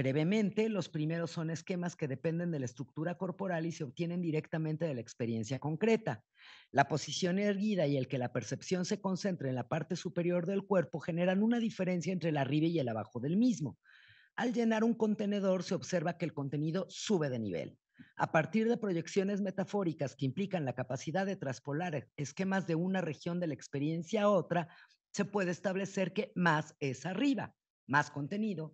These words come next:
más lleno, más arriba. Nuevas proyecciones metafóricas pueden llevar a pensar que más es mejor y así en algún momento llegar a establecer que lo mejor está hasta arriba o que Dios está en el cielo.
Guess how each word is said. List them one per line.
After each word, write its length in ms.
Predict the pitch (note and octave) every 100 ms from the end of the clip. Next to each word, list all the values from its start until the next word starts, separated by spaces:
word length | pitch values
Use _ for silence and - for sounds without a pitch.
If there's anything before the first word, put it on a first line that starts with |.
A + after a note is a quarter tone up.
| -
más 380 | B2+ C3+ A2+ _
lleno, 400 | D#3 D#3+ B2+ C3+ _
más 320 | G#2+ G#2+ -
arriba. 420 | - G2+ B1 G3+ F#3+ _ _ - - - - - -
Nuevas 420 | A3 C#4 C#4 C4
proyecciones 640 | A3+ G#3+ G3+ - G#3+ A3
metafóricas 760 | G#3+ G#3 A3 G#3 F#3 F#3+ G3+ F3 -
pueden 360 | A3 A3 A3+
llevar 280 | F#3+ E3+ E3+
a 120 | F3+
pensar 500 | G3+ G3 F#3+ F#3 E3+
que 120 | F#3
más 360 | D#3+ D#3+ D#3 -
es 140 | F3
mejor 500 | G#3 G#3+ - F#3 F3 - - _
y 160 | G3
así 380 | G3+ E3 - B3+
en 140 | G3 D3
algún 280 | D3 G3
momento 440 | A3 A#3 G3+ F#3 G3
llegar 320 | E3 D3+ D#3+
a 20 |
establecer 640 | E3+ - F#3+ G3 - F#3 -
que 120 | D3+
lo 140 | A#2+
mejor 380 | A#2 A2+ E3 D#3
está 240 | C#3+ -
hasta 180 | E3+ A3
arriba 420 | A3 F#3+ F3 - -
o 120 | D#3+
que 120 | C3+
Dios 260 | A#2 A#2 G2
está 240 | F#2 -
en 80 | F2
el 120 | D#2+
cielo. 360 | - - -